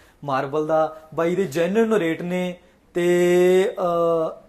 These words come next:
ਚੰਗੀ ਕੁਆਲਿਟੀ ਆ ਬਾਈ ਕੋਲੇ, ਕੋਈ ਉਹ ਗੱਲ ਨਹੀਂ ਹੈਗੀ ਕਿ, ਅਹ, ਸ਼ੋਸ਼ੇਬਾਜ਼ੀ ਵਾਲੀ।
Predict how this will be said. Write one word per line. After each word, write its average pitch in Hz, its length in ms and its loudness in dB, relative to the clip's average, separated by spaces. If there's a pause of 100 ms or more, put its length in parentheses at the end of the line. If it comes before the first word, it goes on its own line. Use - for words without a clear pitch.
(440)
ਚੰਗੀ 240 300 2
ਕੁਆਲਿਟੀ 156 360 2
ਆ 123 40 -6
ਬਾਈ 107 180 -8
ਕੋਲੇ, 98 240 -14 (240)
ਕੋਈ 208 140 2
ਉਹ 220 180 4
ਗੱਲ 208 200 6
ਨਹੀਂ 196 120 -2
ਹੈਗੀ 190 220 -2
ਕਿ, 208 200 -6
ਅਹ, 170 460 -4
ਸ਼ੋਸ਼ੇਬਾਜ਼ੀ 175 640 0
ਵਾਲੀ। 185 220 0